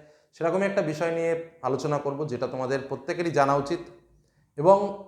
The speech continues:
বিষয়টা আগে থেকে জানা থাকলে ক্যালকুলেশন করতেও সুবিধা হয়, বুঝতেও সুবিধা হয়,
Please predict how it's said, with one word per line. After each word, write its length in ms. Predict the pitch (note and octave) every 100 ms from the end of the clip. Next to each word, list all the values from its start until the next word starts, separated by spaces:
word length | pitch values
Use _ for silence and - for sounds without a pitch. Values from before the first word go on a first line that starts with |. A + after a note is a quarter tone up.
| C3+
বিষয়টা 380 | D3+ F3+ F3+ F3
আগে 300 | E3 D3 D#3
থেকে 220 | E3 E3
জানা 220 | D3 D3
থাকলে 400 | D#3 D#3 D#3+ F3+ - - -
ক্যালকুলেশন 480 | D3+ D3+ F3 F#3 F3
করতেও 320 | F3 F3 F3+
সুবিধা 340 | F3+ F3 F3+
হয়, 160 | F3+ G3 - - - -
বুঝতেও 360 | F#3 G3 A3+
সুবিধা 340 | G3 E3 D3+ D#3
হয়, 220 | D#3+ D#3+